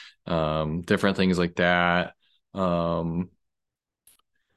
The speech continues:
I don't know if I always really believed too much in the tech snacks stuff, but, like, definitely earlier in my career, I c-, could see myself, like, saying some of that stuff to people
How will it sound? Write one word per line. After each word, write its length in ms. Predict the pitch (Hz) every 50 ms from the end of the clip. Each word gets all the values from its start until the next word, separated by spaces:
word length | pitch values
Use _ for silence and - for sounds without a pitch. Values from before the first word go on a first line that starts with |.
| _ _ -
I 100 | 95 104
don't 220 | 120 127 120 -
know 200 | 117 117 117 120
if 80 | 113 120
I 160 | 110 101 80
always 540 | 71 92 98 98 101 104 104 101 - - -
really 300 | 117 110 104 101 101 95
believed 400 | 90 98 95 95 95 95 87 -
too 140 | - -
much 240 | 98 98 98 95 -
in 80 | 98 90
the 100 | 85 78
tech 320 | - - - 98 101 -
snacks 600 | - - - 120 117 117 - - - - - - - -
stuff, 480 | - - - - 120 117 120 120 117
but, 100 | - 95
like, 180 | 80 85 87 85
definitely 360 | 98 92 104 101 104 101 95
earlier 340 | 87 95 98 95 98 95 95
in 60 | 92
my 120 | 92 87 85
career, 360 | - - 95 92 92 92 92
I 100 | 87 85
c-, 40 | 87 - - 107 92 _ _ _ _ -
could 180 | - 110 95 90
see 140 | - - 101
myself, 500 | 98 95 95 92 - 101 92 90 87 92
like, 300 | 90 87 82 - - _ _ _ - - - _ _ _ _ _ _ _
saying 500 | - - - - 95 95 95 95 95 98
some 200 | - - 98 95
of 60 | 95
that 200 | 95 92 - -
stuff 260 | - - 95 92 -
to 80 | - 92
people 640 | - 104 98 90 - 98 98 104 104 110 - -